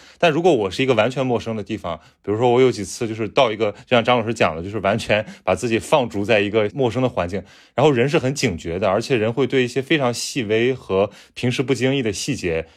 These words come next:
呃，产生关注，而那个东西可能把你引向一个非常有趣的一个体验。我觉得这个就是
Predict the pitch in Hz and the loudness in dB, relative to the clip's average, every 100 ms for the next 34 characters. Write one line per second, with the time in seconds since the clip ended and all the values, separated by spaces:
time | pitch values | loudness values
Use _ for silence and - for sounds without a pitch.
0 | _ - 92 92 - 87 98 107 107 107 | _ -4 -4 -4 -4 -4 0 0 2 0
1 | - 123 156 135 123 127 107 104 107 117 | 2 2 2 2 0 -2 -2 0 0 0
2 | 113 80 110 101 101 98 143 123 92 82 | -2 -4 -4 -4 -2 -2 0 0 -2 -6
3 | - 87 85 90 - 78 78 - _ _ | -8 -6 -6 -8 -12 -12 -12 -14 _ _
4 | - 107 123 151 113 131 113 95 | -4 0 2 2 2 0 0 0